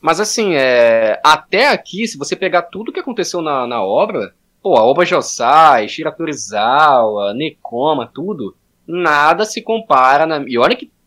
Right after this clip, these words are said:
bicho, teve muita coisa grande do Hinata, né? Teve o ponto no final contra a Shiratorizawa, teve a, a superação no ponto final contra a Oba Josai e tal, mas, assim, pra mim nada se compara com os feitos do Hinata nesse terceiro set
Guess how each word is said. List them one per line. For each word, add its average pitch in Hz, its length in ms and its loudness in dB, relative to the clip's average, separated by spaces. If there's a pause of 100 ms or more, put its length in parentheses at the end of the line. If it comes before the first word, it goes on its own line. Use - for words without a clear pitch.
(220)
bicho, 151 420 -12
teve 139 180 -8
muita 151 320 -6
coisa 185 320 -6 (240)
grande 139 340 -2
do 180 100 -4
Hinata, 170 520 -4 (500)
né? 117 160 0
Teve 117 200 -10
o - 40 -10
ponto 143 500 2
no 117 80 -8
final 131 400 0
contra 107 400 -4 (200)
a 95 60 -14
Shiratorizawa, 135 880 2
teve 123 520 -6 (240)
a, 104 240 -4
a - 20 -6
superação 156 840 0
no 165 120 -2
ponto 147 220 -4
final 127 260 -4
contra 131 260 -8
a - 20 -4
Oba 120 200 -2
Josai 143 600 -2
e - 40 -12
tal, 123 260 0 (300)
mas, 143 140 -4
assim, 190 420 -4 (880)
pra 147 140 -2
mim 180 220 -2
nada 180 380 2
se 226 140 -8
compara 170 500 2
com 196 100 -6
os 196 140 -4
feitos 160 420 -8
do 165 160 -6
Hinata 147 440 -4
nesse 135 220 -8
terceiro 156 260 -12
set - 480 -6